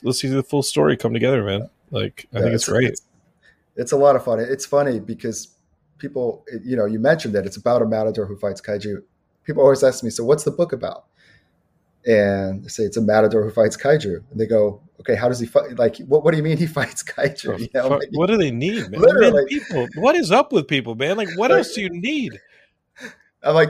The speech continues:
Speaker 1: You
Speaker 2: they're like, "Does he have a laser sword? Does he have?" I'm like,
Speaker 1: Eh,
Speaker 2: "No, no,
Speaker 1: what?
Speaker 2: it's, it's
Speaker 1: No, it's a s-,
Speaker 2: literally
Speaker 1: you ever
Speaker 2: just,"
Speaker 1: seen a matador,
Speaker 2: yeah, yeah.
Speaker 1: dude? Like, it's a
Speaker 2: Yeah,
Speaker 1: sword.
Speaker 2: yeah, yeah. And that's part of the fun. That's kind of the, the part of the fun is, like, you know, how's he gonna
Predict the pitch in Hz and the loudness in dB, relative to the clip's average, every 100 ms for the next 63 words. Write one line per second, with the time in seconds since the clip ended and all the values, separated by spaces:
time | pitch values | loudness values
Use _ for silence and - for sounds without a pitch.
0 | - 254 160 147 143 139 135 120 110 107 | 0 0 4 4 4 -4 0 0 0 0
1 | 139 202 185 185 - 180 180 180 175 156 | 2 2 0 -6 -6 -4 -2 -2 -4 -6
2 | 123 127 123 415 403 392 403 - 453 - | -4 -4 -2 -4 -6 -4 2 4 4 0
3 | - 539 - 494 539 605 571 508 494 440 | -8 -6 -6 0 2 2 0 2 4 4
4 | 269 339 - 294 277 220 262 294 311 214 | 2 0 0 2 4 6 4 4 2 0
5 | 359 349 349 320 247 247 226 254 - 311 | 2 0 -2 -4 -4 -2 0 0 -2 0
6 | 359 269 135 117 113 _ _ - - 120 | 4 4 4 -2 -8 _ _ -20 -10 -4
7 | 117 123 170 214 214 202 190 156 151 202 | -4 0 2 2 2 2 2 0 -2 0
8 | 180 139 139 - 147 135 123 - 123 - | 0 -2 -6 -4 -6 -4 -8 -10 -14 -12
9 | 147 127 107 - 127 117 104 - 104 98 | -12 -10 -12 -10 -8 -8 -8 -10 -10 -10
10 | - 107 104 107 - 95 98 | -12 -12 -10 -12 -12 -16 -18